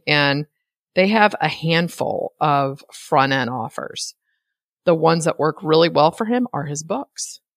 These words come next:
So his free plus shipping for dot com secrets, expert secrets, and traffic secrets, right? So they know if somebody buys a book, obviously they've got upsells and all that stuff, but stop and think about the value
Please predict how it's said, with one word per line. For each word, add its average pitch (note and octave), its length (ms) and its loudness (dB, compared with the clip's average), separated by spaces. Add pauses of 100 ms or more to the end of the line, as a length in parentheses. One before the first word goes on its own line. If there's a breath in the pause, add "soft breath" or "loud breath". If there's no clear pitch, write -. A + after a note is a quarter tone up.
(200)
So E3+ 300 0
his F3 220 -2
free F3 300 -2
plus C4 240 -2
shipping C#3+ 520 0
for C#3+ 640 2 (640)
dot F#3 160 0
com G#3 160 -4
secrets, F#3+ 500 -4
expert D3+ 360 -8
secrets, - 640 -8
and C#3 160 -6
traffic B2 380 0
secrets, - 480 -14
right? C3+ 240 2 (960)
So E3 300 0
they G3+ 280 2
know E3 580 2 (160)
if - 80 -10
somebody B3 260 -4
buys B3+ 320 4
a - 20 -2
book, E3+ 520 2 (100)
obviously E3 340 -2
they've C3+ 100 -4
got - 200 -4
upsells - 420 -8
and C#3 100 -10
all B2+ 120 -4
that C#3+ 180 -4
stuff, - 320 -12 (880)
but - 300 -6
stop G#3+ 420 2
and A#3 160 0
think F3 220 -4
about D#3+ 240 0
the D3+ 80 0
value D#3+ 640 -2